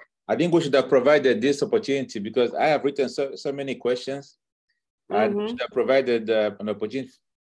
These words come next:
Speaker 1: opportunity for people to ask as you are going, because this information is, uh,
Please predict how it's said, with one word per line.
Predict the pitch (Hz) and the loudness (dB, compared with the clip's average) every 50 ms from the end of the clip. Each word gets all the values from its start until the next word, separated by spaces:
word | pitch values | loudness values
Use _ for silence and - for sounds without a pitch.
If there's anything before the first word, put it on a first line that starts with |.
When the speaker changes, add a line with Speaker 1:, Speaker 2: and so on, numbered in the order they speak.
| _ _ _ _ _ 95 | _ _ _ _ _ -8
Speaker 1:
opportunity | 98 98 117 107 - 147 143 123 - | -4 -4 -4 -2 -2 -4 -4 -4 -4
for | - 113 107 | -2 -2 -2
people | 101 123 120 113 | 0 -2 -2 -2
to | - - - | -2 -2 0
ask | 95 113 120 117 117 - - | 2 0 0 0 0 -2 -2
as | 98 95 110 | -2 -2 0
you | 120 107 | -2 -2
are | 95 | -2
going, | 87 107 131 135 117 101 101 98 | -2 0 0 0 0 0 -2 -4
because | 107 101 113 117 110 107 | -4 -4 -4 -4 -2 -2
this | 131 135 - | -4 -6 -6
information | 151 123 - 110 104 113 113 113 113 101 98 | -8 -6 -4 -4 -4 -4 -4 -4 -6 -6 -6
is, | 95 90 85 85 - | -6 -8 -10 -6 -4
uh, | 95 90 90 87 | -2 -2 -2 -2